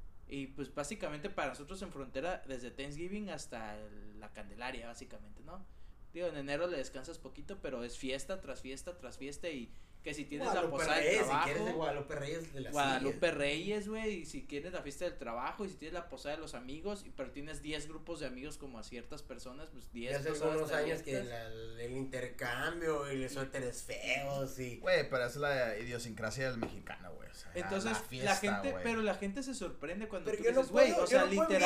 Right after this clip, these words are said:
Speaker 1: literalmente estamos un mes festejando algo que ni siquiera es relevante", o sea, es una, es una pinche festividad
Speaker 2: Sí, güey, y se ponen de
Speaker 1: inventada.
Speaker 2: acuerdo, "Es que nadie puede enviar,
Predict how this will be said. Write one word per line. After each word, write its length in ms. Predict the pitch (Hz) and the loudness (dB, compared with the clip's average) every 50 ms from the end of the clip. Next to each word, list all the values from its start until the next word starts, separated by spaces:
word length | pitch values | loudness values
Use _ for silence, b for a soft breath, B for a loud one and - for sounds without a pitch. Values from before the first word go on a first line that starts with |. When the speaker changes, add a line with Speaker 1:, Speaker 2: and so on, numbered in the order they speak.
| - - 262 | 12 12 12
Speaker 1:
literalmente 300 | 233 247 254 - - 262 | 8 8 4 2 0 0
estamos 420 | 247 - - 233 233 240 240 - | 0 2 0 0 2 0 0 0
un 180 | 240 240 226 202 | 0 0 0 0
mes 380 | 196 196 214 262 320 - - - - - - - - - - - - - - - - - | 0 2 0 0 -2 -4 -10 -12 -14 -12 -12 -10 -12 -10 -12 -12 -12 -14 -14 -14 -12 2
festejando 640 | - 175 160 156 - - 143 - - 156 170 180 196 196 | 4 4 4 4 2 0 -2 2 2 2 4 4 4 4
algo 220 | 208 226 254 254 | 4 4 0 0
que 120 | - 196 | -2 -2
ni 80 | - 160 | -2 -2
siquiera 280 | 147 143 - 143 160 190 | -4 -4 -4 -2 -2 -2
es 40 | 196 | -2
relevante", 400 | 240 226 180 139 135 151 175 - | -2 -2 0 0 -2 -2 -2 -6
o 40 | - | -6
sea, 200 | - 165 123 - b b b b b - - - - - - - - - - | -6 -6 -6 -6 b b b b b -10 -10 -10 -10 -10 -10 -10 -12 -12 -12
es 100 | 135 143 | -10 -4
una, 160 | 180 220 233 214 - | 0 2 2 2 2
es 220 | 170 170 170 - | 0 -2 -2 -2
una 240 | 226 233 240 233 - | -4 -4 -4 -4 -4
pinche 560 | - - 233 233 202 - 247 240 220 202 196 - - - - - | -2 0 0 0 0 0 -2 -2 -2 -2 -4 -6 -10 -10 -8 -6
festividad 480 | - 170 165 - 151 139 139 147 160 | -6 -6 -6 -4 -4 0 0 0 0
Speaker 2:
Sí, 220 | - - 302 320 302 | 0 -2 0 2 6
güey, 320 | 294 254 196 190 196 196 | 8 8 8 8 6 4
y 40 | 196 | 4
se 140 | - - 175 | 2 0 2
ponen 220 | 165 202 233 269 | 2 4 6 6
de 60 | 254 - | 6 4
Speaker 1:
inventada. 40 | - 208 226 247 247 | 6 8 8 8 8
Speaker 2:
acuerdo, 120 | 196 - - - - - | 6 4 -2 -8 -6 -4
"Es 120 | 220 214 | -6 0
que 100 | - 262 | 0 4
nadie 180 | 262 269 269 269 | 6 6 4 8
puede 200 | 262 262 262 262 | 8 8 8 8
enviar, 220 | 247 254 269 | 8 8 8